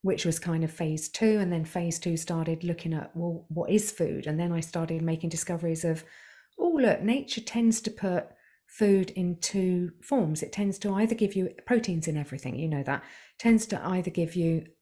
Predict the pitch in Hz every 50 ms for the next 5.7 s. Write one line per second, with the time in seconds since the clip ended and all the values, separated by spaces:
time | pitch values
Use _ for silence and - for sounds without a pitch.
0 | _ _ - - 175 - - - 233 240 240 233 220 233 - - 170 156 160 160
1 | - - - - - 208 247 240 - - _ _ _ _ - 185 - 185 - -
2 | 160 - - 175 165 165 165 156 156 - - 147 151 165 - - 202 - - -
3 | 180 - - 180 165 165 - - - - 165 165 - - - - 160 160 160 -
4 | - 170 165 160 160 156 156 160 160 - - - - - 156 151 - 160 151 151
5 | 151 147 - - 156 147 143 - - - 165 196 214 -